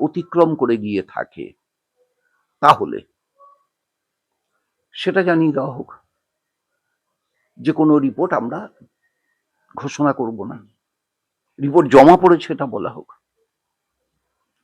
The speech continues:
আপনি অদ্ভুতভাবে দেখবেন এর কোনোটা নেই। সবচেয়ে বড় উদাহরণ তাপসী মালিক। তাপসী মালিক খুন হলেন দু হাজার এগারোর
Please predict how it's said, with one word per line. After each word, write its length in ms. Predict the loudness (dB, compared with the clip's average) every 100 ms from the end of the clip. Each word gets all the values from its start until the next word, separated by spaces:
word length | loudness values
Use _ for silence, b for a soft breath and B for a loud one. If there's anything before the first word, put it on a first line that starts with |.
| _ _ -6
আপনি 160 | -4 -4 -4
অদ্ভুতভাবে 560 | -4 -6 -12 -8 -4 -4 -4
দেখবেন 280 | -8 -8 -10
এর 80 | -10 -16
কোনোটা 320 | -16 -18 -20 -20
নেই। 140 | _ _ _ _ _ _ _ _ _ -14
সবচেয়ে 640 | 0 2 2 2 2 4
বড় 120 | 6 4 4
উদাহরণ 380 | 2 0 -6 -6
তাপসী 500 | -8 -10 -10 -20 -20 -20
মালিক। 280 | -20 -20 -20 _ _ _ _ _ _ _ _ _ _ _ _ _ _ _ _ _ _ _ _ _ _ _ _ _ _ _ _ _ _ _ -2
তাপসী 420 | -2 -2 -4 -2
মালিক 360 | 0 2 0 -4 -16 B B B B _
খুন 180 | -4 0 0
হলেন 280 | 0 -2 -2 -8 -12 _ _ _ _
দু 100 | -6 0
হাজার 240 | 4 6 4
এগারোর 360 | 4 2 0